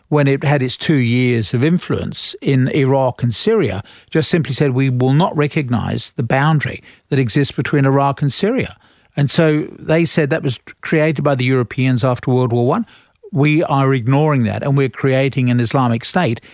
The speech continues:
that straddles both Sy-, bits of Syria and bits of Iraq. And this is the same sort of issue that you're gonna be getting with Islamic groups. And we're caught up in what is called the Long War.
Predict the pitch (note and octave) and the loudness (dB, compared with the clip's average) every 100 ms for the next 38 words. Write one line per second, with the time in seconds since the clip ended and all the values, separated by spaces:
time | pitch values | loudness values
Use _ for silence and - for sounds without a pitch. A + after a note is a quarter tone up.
0 | _ D3 C#3+ - F3 F3 F#3 G2+ - - | _ -2 -2 0 0 0 0 -6 -10 -14
1 | - _ _ _ C#3+ C3 B2 - - - | -14 _ _ _ 0 0 -2 -10 -10 -4
2 | - E3 B2 D3+ - C3 - C3+ B2 B2 | 0 0 0 -2 -2 -2 0 0 2 0
3 | - C#3 C3 A#2 B2 - A#2+ - C3+ B2+ | -2 0 0 0 -2 -2 -4 -2 0 2
4 | C#3 - - - - - C#3+ G3 G3 E3 | 0 -2 -8 -20 -20 -4 0 2 2 0
5 | C3 D#3 D3 C#3+ - C3+ A#2+ - - _ | 0 2 2 2 2 0 -2 -6 -20 _
6 | - G3 - D3 G#2+ A#2 - C3 A#2+ A2 | -2 0 0 -2 -2 -4 -2 0 0 0
7 | C#3+ C3 G#2 A2+ D#3 C3+ C3+ A2 - B2+ | 0 0 -2 -4 -2 0 0 -2 -4 -2
8 | C#3+ C3+ C#3 A2+ - D#3 A2 - A#2 - | 0 2 2 0 0 0 0 -2 -4 0
9 | D3 D3+ D3 - G3+ - C3+ - - - | 2 2 0 0 0 0 -2 -6 -20 -20
10 | - _ - C#3+ C#3 C#3+ B2+ - D#3+ B2+ | -20 _ -2 2 2 2 0 0 0 2
11 | C3 B2 B2 A2+ A#2 B2 C#3 C4+ | 0 2 2 2 2 2 0 -2